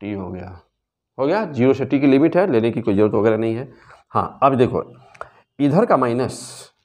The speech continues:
इधर का माइनस ना, इधर का माइनस, इधर का माइनस से कैंसिल हुआ, तो जब कैंसिल हुआ तो क्या ले सकते हो, वन upon वी स्क्वायर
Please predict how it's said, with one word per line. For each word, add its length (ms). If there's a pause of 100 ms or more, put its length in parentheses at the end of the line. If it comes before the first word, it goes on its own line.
(400)
इधर 200
का 120
माइनस 360 (840)
ना, 100 (240)
इधर 180
का 100
माइनस, 300
इधर 140
का 80
माइनस 220
से 80
कैंसिल 320
हुआ, 140
तो 600
जब 160
कैंसिल 360
हुआ 340 (540)
तो 80
क्या 160
ले 100
सकते 300
हो, 120 (320)
वन 460
upon 520 (420)
वी 320
स्क्वायर 440